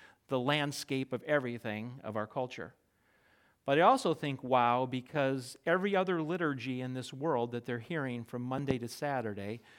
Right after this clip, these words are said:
is directly in the face of that. It's hard to live in such a way that I am not my own, that I belong body and soul, both in life and death,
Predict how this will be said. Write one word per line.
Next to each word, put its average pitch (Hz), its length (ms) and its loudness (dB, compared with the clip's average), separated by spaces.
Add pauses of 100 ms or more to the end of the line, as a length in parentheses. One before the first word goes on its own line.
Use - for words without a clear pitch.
(240)
is 120 240 -4
directly 147 640 -4
in 123 180 -6
the 120 80 -8
face 95 380 -12
of 80 160 -12
that. 80 320 -16 (1700)
It's 156 200 -2
hard 170 520 6
to 165 80 2
live 139 720 2 (260)
in 135 120 -4
such - 260 -2
a 175 60 -2
way 131 240 2
that 120 160 -2
I 120 80 0
am 117 160 -2
not 131 240 -2
my 143 180 -2
own, 120 380 -2
that 113 120 -4
I 110 120 -4
belong 117 460 -4
body 123 360 -2
and 147 140 -8
soul, 110 340 -2
both 117 300 -6
in 110 100 -6
life 117 340 -4
and 147 160 -6
death, 98 380 -6